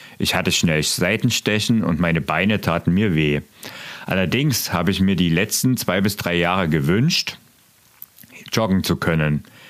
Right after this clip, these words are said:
Ich habe dann nach Laufkursen Ausschau gehalten. In Corona-Zeiten fand ich jedoch keine Angebote. Just nachdem ich mir dann ein Rudergerät für die Kondition gekauft habe, bin ich über dein Angebot gestolpert und habe mich trotz Rudertraining bei dir eingeschrieben.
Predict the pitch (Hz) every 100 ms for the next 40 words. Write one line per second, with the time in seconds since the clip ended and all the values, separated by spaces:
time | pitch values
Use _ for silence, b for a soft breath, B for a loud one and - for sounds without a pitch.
0 | B B - 85 117 - 131 117 98 92
1 | 95 107 - 117 113 107 69 87 - 80
2 | 78 76 78 - 73 90 98 87 113 143
3 | 117 - 82 82 120 92 95 82 95 87
4 | - 87 92 85 101 82 78 76 71 71
5 | B B B B B 113 175 - 98 85
6 | - 107 104 107 101 92 78 85 98 156
7 | 101 87 92 85 - 85 87 92 92 82
8 | 107 120 113 - 82 82 - 76 78 110
9 | 113 B B B 104 107 85 98 98 92
10 | 110 78 82 85 - 80 - - 80 78
11 | 80 76 - 78 90 87 85 - - 117
12 | - - 113 123 - 92 85 95 104 76
13 | 90 80 104 104 - - 80 73 -